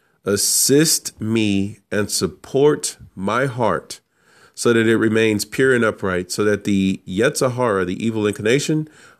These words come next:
overcomes me no more." As our sages teach, those who seek to purify themselves receive assistance from on high.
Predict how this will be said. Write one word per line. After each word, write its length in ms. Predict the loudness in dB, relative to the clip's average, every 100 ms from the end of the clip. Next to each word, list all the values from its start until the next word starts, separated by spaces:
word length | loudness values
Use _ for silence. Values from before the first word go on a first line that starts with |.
| _
overcomes 1040 | 2 2 4 0 -2 -6 -2 0 0 -2 -2
me 320 | 0 2 2
no 320 | 2 0 0
more." 560 | 0 2 2 0 -6 _ _ _ _ _ _ _ _ _ _ _ _ _ _ -20 _ _ _ _
As 360 | -4 0 2 2
our 120 | 0
sages 440 | 2 2 2 -2 -4
teach, 500 | -2 -4 -6 -12 -16 _ _ -8
those 320 | 2 2 2
who 80 | 0
seek 280 | 0 0 0
to 80 | -4
purify 520 | 2 2 2 0 0
themselves 600 | 0 -2 2 2 2 0
receive 760 | -2 -4 -2 0 0 0 -2 -2
assistance 920 | -2 -2 0 0 0 -2 -4 -6 -10
from 320 | -6 -6 -4
on 240 | -4 -4 -4
high. 500 | -4 -4 -4 -6